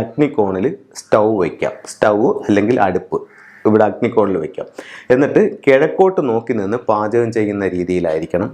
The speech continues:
ചെയ്യുന്നത്. ഇപ്പം ഞാനിവിടെ ഒരു അടുക്കള എടുത്തിട്ട് ഇതിൻ്റെ കിഴക്ക് ഭാഗത്ത് അങ്ങേയറ്റം ഇങ്ങേയറ്റം എത്തിച്ച് ഒരു സ്ലാബ് പണിഞ്ഞിട്ടുണ്ട്. ഈ സ്ലാബിൻ്റെ അങ്ങേ അറ്റത്ത് നമുക്ക് സ്റ്റൗ വെച്ച് കിഴക്കോട്ട് നോക്കി നിന്ന് പാചകം ചെയ്യാം. അപ്പോൾ ഇങ്ങോ, ഈ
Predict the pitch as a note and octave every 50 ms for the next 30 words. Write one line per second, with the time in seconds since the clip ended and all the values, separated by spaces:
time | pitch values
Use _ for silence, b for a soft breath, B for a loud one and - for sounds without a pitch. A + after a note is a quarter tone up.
0 | - - F#2 E2+ E2 D#2+ C#2 C#2 - B B B B B B - - E3+ E3 D#3+
1 | D3+ D3+ D#3+ F3 E3+ D3+ C#3+ D3 D3+ D#3 - - C3 C3 C3+ C3+ C3+ C3+ C3+ C3+
2 | C3 B2+ A#2+ A#2+ A#2 - D3 D3 C#3 A2+ A2+ - - - - B2+ C3 - C3 B2
3 | A#2+ C3 B2+ - C3 B2 B2 C#3 D3 - F3 E3 - C3 A#2 G#2+ G#2+ G#2+ - -
4 | A#2+ B2+ - A#2 A2+ A#2 B2+ C3+ B2+ A#2+ B2+ - C3 B2 A2 A2 A2+ A2+ G#2+ G2+
5 | - A#2 A#2 G2 G2+ F#2+ - - - G#2 - - - - - - G#2 G2+ G#2+ G#2+
6 | - A2+ G#2 G2 G2 G#2 G#2 G2 F#2 F2 E2+ F2+ F2 - - D#2 C#2+ - - B
7 | B B B B B B - D3 E3 E3+ E3 C#3+ C3+ C3 C#3 C#3 D3 C#3 C3+ C3
8 | D3+ F3 - - A#2+ A#2+ B2+ C3+ C#3+ D#3 E3+ D3+ A#2+ A2 - - _ - C#3+ A2+
9 | - - G2+ B2 D3+ - - - B2 A#2+ A#2 A2+ A#2 - C3+ C3 C3 C3 - G#2+
10 | G2+ A2 C3+ B2+ G#2 F#2 F2+ - - C#3+ C#3 - A2 G#2 G#2+ A2 - C3 B2+ B2
11 | C3 A2 F#2+ F#2 - - F#2+ F2+ G#2 A2 - - F#2+ F#2 F2 G2 F#2 D#2+ D2+ -
12 | D2+ D#2 - B B B B B B B D#3+ F3+ F3+ D#3+ D#3 D#3+ E3 E3+ F3+ F3
13 | - D3+ D#3+ E3+